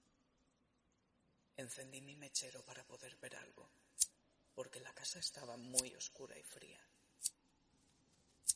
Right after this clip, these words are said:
Habían también algunos objetos que se habían caído. Un reloj de cuco aparecía destrozado en el suelo,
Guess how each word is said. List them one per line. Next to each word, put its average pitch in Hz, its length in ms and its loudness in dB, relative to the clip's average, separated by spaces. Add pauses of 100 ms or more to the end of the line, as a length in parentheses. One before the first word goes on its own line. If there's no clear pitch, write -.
(1800)
Habían 123 340 -6
también 123 460 -8
algunos 147 460 -6
objetos - 480 -8
que 131 100 -8
se 127 140 -4
habían 120 320 -10
caído. 120 420 -12 (2250)
Un 190 160 -2
reloj 151 360 -4 (120)
de 120 100 -2
cuco 117 420 -6 (440)
aparecía 139 520 -4
destrozado 120 680 -4
en 117 100 -10
el 107 120 -10
suelo, - 400 -4